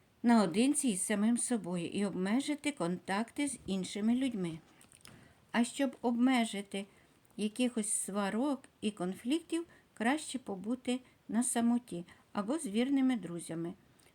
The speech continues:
От, все, що в п'ятий місячний день здається вам перешкодою, насправді тільки черговий ступінь у ваших сходах розвитку. Тому потрібно знайти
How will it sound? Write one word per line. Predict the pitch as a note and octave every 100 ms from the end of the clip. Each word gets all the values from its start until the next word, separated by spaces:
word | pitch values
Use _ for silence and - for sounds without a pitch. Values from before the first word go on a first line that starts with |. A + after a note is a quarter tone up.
| -
От, | F3 F3+
все, | - - C4+ C#4
що | - C#4
в |
п'ятий | C#4 - A3 F#3 G3 G3
місячний | G3+ A#3 - F#3 - F#3 F3+
день | - G3 D4+ - - _
здається | E3+ F3 G#3+ A3 A3 A3 G#3
вам | G#3 F#3+
перешкодою, | G3 F#3+ G#3+ - G4 F#4+ F#3 F3 - - - - _
насправді | G#3+ A3 - C#4+ F4 B3
тільки | A3+ A#3+ A3+
черговий | A3 A3 G#3 G3 F#3 A#3 D#4
ступінь | - - F#3+ F3 - C#4 F4+ - - -
у | F#3+
ваших | D#3+ E3+ E3+ A3+ - F4 F#4
сходах | - - - G3+ A#3 C4+ D4 A#3
розвитку. | A#3 A#3 E3 F3 - - F3+ - - -
Тому | - A3 A#3
потрібно | G#3 F3+ A3 D#4+ G4 D4+
знайти | B3 A3+ G#3+ - G#3+ F3+